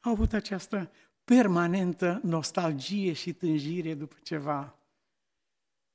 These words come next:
Iubiții mei, suntem chemați să fim prezenți. Dacă ceea ce mărturisim este adevărat, haideți să trăim adevărul acesta.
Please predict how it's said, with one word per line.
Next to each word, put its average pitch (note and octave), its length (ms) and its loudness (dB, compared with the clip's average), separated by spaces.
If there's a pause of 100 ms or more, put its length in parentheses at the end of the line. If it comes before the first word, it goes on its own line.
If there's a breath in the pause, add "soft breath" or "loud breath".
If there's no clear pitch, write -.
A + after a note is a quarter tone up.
(100)
Iubiții E3 360 -2
mei, D#3 300 0 (580 soft breath)
suntem D#3+ 400 0
chemați D#3 400 -2
să D#3+ 100 -6
fim D#3 260 -6
prezenți. C3+ 1000 -6 (1300)
Dacă A#2+ 220 -10
ceea D3 300 -2
ce D#3 140 -2
mărturisim C#3+ 640 0
este C#3+ 280 2
adevărat, C3 880 2 (240)
haideți C#3 340 -4
să D3 120 -4
trăim C3 280 -2
adevărul A2 520 -6
acesta. - 520 -16